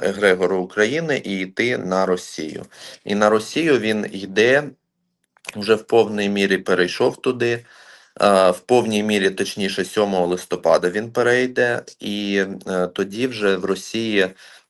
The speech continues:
м, в Росії він залишиться до середини дві тисячі двадцять сьомого року. До речі, хотів сказати, що зараз тирва-, триває дуже класний час, е, дуже великий час, справді,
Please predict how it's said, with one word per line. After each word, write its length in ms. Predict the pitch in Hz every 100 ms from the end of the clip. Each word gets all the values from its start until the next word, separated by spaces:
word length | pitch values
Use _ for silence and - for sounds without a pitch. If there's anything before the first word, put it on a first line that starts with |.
| 95
м, 240 | 92 87
в 40 | 90
Росії 400 | 98 - 117 110
він 200 | 95 90
залишиться 560 | 92 95 110 90 -
до 160 | 87 98
середини 560 | - 92 95 101 92 90
дві 140 | 90
тисячі 320 | 87 104 -
двадцять 220 | 87 90 -
сьомого 420 | - 107 98 98
року. 300 | 90 - -
До 160 | 104 139
речі, 360 | 120 92 -
хотів 320 | - 95 117
сказати, 540 | - - 113 139 135 107
що 180 | - 101
зараз 460 | 107 107 98 - - - - _
тирва-, 340 | 113 107 104 -
триває 460 | 120 113 107 98 92
дуже 340 | 110 113 101
класний 560 | - 107 95 - 98 90
час, 600 | - 87 92 101 - 95
е, 120 | 98
дуже 360 | 95 95 95
великий 520 | 87 95 95 87 90 90
час, 400 | - 107 123 -
справді, 640 | - 120 120 117 113 113